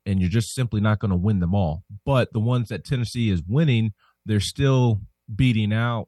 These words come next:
the, the premier teams in the sport, and that's what you have to do, uh, to, to win a championship. So it, it is a big get. We, <laughs> we joke about it all the time, big get, big get, big get.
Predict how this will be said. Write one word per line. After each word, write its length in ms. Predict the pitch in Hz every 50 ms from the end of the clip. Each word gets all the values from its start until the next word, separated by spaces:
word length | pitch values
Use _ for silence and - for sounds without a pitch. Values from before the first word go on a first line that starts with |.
| _ _ _ _ _ _ _ _ -
the, 440 | 90 104 110 107 107 104 101 98 71
the 160 | 92 101 107
premier 500 | 85 - - - 143 135 127 123 117 110
teams 420 | 98 - - 127 120 120 110 98 95
in 60 | 98
the 100 | 87 82
sport, 460 | 82 - - - 123 113 107 95 -
and 240 | - 95 101 104 101
that's 180 | 113 113 98 -
what 160 | 131 - -
you 80 | 113
have 200 | 104 104 107 110 -
to 100 | - 98
do, 360 | 82 104 107 107 104 98 98 - _ _ _ _ _ _ _ -
uh, 120 | 101 95 92
to, 180 | - - 107 104
to 180 | - - - 113
win 140 | 98 104 92
a 60 | 87
championship. 760 | - - - 101 95 - - 85 78 - - 90 87 - -
So 300 | - - 101 92 87 82 101 -
it, 200 | - 120 139 95
it 120 | 127 143 147
is 120 | 156 127
a 60 | 120
big 240 | 98 82 113 104 85
get. 220 | 78 104 92 - -
We, 160 | 92 113 110
<laughs> 220 | 98 113 110 -
we 120 | 151 135 123
joke 240 | 98 127 131 127 113
about 240 | 117 117 117 113
it 60 | 113 113
all 140 | 117 117
the 80 | 113 107
time, 380 | - 131 135 135 135 117 104 90
big 220 | 90 123 120 104
get, 220 | 104 117 113 - 107
big 220 | 101 113 104 101
get, 300 | 107 120 117 - - 104
big 220 | 101 120 117 92 85
get. 300 | 117 123 143 123 -